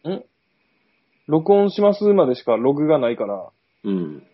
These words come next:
Speaker 1: 終了しましたと出てない以上は。
Speaker 2: きっとね。
Speaker 1: うん。
Speaker 2: 向こうが仮に音声ミュートとかにしてても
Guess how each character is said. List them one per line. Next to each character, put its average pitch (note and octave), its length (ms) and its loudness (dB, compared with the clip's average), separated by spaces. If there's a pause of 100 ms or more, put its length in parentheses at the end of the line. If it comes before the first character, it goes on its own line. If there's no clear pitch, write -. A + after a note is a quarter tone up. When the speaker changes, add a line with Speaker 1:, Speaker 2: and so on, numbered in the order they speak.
(160)
Speaker 1:
終 F#3 100 -2
了 F#3+ 160 4
し F#3+ 80 -10
ま F#3 120 -2
し - 40 -16
た C3 100 -4
と G#2+ 180 -12
出 A#2+ 120 -4
て C3+ 120 -4
な A#2+ 120 0
い A2 60 -4
以 G#2 40 -8
上 G2 140 -8
は。 - 260 -12 (1600)
Speaker 2:
き - 120 0
っ D3+ 60 -6 (140)
と C2 120 -6
ね。 B1+ 200 -20 (2500)
Speaker 1:
う A2+ 60 -12
ん。 F3 180 -16 (1200)
Speaker 2:
向 C3+ 120 0
こ D3 200 4
う A#2 40 4
が G#2+ 140 2
仮 C3+ 240 -2
に B2+ 100 0
音 C#3 200 0
声 C#3+ 220 2
ミ C3+ 120 4
ュ C3 60 6
ー - 40 2
ト F#2 100 -4
と - 80 -8
か - 120 -12
に F2 120 -10
し - 120 -18
て G#2 100 -2
て F#2+ 100 -8
も D2 280 -14